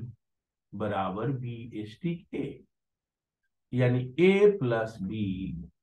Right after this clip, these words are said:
बराबर B plus ए, ए बी बराबर B ए। तो यहां पर कम्यूटेटिव ये जान लो, Addition के लिए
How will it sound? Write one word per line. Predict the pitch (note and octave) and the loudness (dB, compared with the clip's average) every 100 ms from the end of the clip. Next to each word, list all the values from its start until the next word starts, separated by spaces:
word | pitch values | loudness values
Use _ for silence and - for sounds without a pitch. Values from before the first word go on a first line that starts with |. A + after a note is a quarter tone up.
| _ _ G#2 | _ _ -8
बराबर | G#2 G2 F#2+ F#2+ G#2+ | -4 -2 -2 -2 -2
B | - C#3 C#3 - | 2 4 6 4
plus | C#3+ E3 E3 - G#3+ | 4 4 2 0 2
ए, | G#3 - - _ _ _ _ _ _ _ _ _ _ _ _ _ _ _ _ _ _ _ _ _ _ - | 2 2 -6 _ _ _ _ _ _ _ _ _ _ _ _ _ _ _ _ _ _ _ _ _ _ 4
ए | D3 D#3 C#3+ | 10 10 10
बी | D#3+ E3+ D#3+ - _ _ _ - | 8 6 4 -2 _ _ _ -10
बराबर | F#2+ G2+ G2 F#2+ A2+ D3 | -6 -4 -2 0 2 4
B | F3 E3+ A#2 | 6 4 2
ए। | - - _ _ _ _ _ _ _ _ _ _ _ _ _ - | -2 -16 _ _ _ _ _ _ _ _ _ _ _ _ _ 8
तो | |
यहां | E4+ D4+ D4+ F4+ | 12 12 12 12
पर | G4 F4+ | 10 10
कम्यूटेटिव | C4+ C4+ C#4+ - C4 G#3 C#4 C#4+ D4 - - | 10 12 10 10 8 10 12 12 12 10 6
ये | G3 G3+ | 10 10
जान | F#3+ G#3+ B3 B3 A#3+ | 8 6 4 4 4
लो, | B3+ B3+ B3+ - _ _ _ _ _ _ _ _ _ _ _ _ _ _ D#3+ | 2 2 -2 -8 _ _ _ _ _ _ _ _ _ _ _ _ _ _ 6
Addition | F#3+ G3 C#4 D4+ E4 E4 D#4+ | 10 10 8 4 6 4 6
के | E4 | 4
लिए | E4 E4 F4 E4 | 4 4 6 6